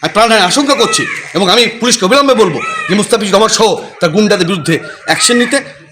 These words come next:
এলাকায় শান্তিকে স্থাপন করতে। এটা আমি অন্তত চাইবো। আমি রাজনীতি করি, আমার কোনো অপরাধ নেই, আমি তৃণমূল কংগ্রেস করি, আমার নেতার নাম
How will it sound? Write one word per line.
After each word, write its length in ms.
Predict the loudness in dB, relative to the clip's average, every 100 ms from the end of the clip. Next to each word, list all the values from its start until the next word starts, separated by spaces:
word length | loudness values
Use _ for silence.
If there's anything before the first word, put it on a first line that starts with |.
| -20 -20 -4
এলাকায় 340 | -2 0 0 -2 -8
শান্তিকে 560 | -4 -2 -2 0 0 -2 -6 -12 -6
স্থাপন 360 | -2 2 2
করতে। 320 | 0 -6 -8 -8 -10
এটা 180 | -2 0
আমি 80 | 2
অন্তত 320 | 0 -2 -8
চাইবো। 260 | -6 -6 -6 -4
আমি 120 | 0
রাজনীতি 360 | 2 0 -2 -2
করি, 220 | 0 0 -4 -2
আমার 140 | -2
কোনো 200 | 0 -2
অপরাধ 320 | 2 2 2
নেই, 100 | -2 -4 -12 -8
আমি 120 | -4
তৃণমূল 320 | 0 0 2
কংগ্রেস 280 | 2 2 0
করি, 160 | 0 -4 -6 -12 -2
আমার 180 | -2
নেতার 360 | 0 0 2 2
নাম 200 | 2